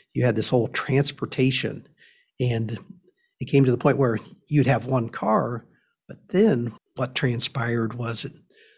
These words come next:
that you'd have the one person who was going to work in the car, but you still needed another car. So then the whole marketing took off where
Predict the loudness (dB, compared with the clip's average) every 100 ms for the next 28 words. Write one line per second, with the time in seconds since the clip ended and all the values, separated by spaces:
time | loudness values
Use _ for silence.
0 | _ -4 -4 -4 -16 -20 -20 _ _ 0
1 | 2 4 4 4 4 2 2 2 2 -2
2 | -6 -8 -8 -6 -8 -6 0 2 2 -2
3 | -6 -2 -2 -2 -4 -4 -6 -10 _ _
4 | _ -4 0 4 6 6 4 -2 -8 _
5 | -12 -2 0 2 0 -2 0 4 4 2
6 | -4 _ _ _ _ _ _ 2 2 2
7 | 2 2 0 -2 -4 -8 -14 -6 -6 0
8 | 2 2 0 -2 0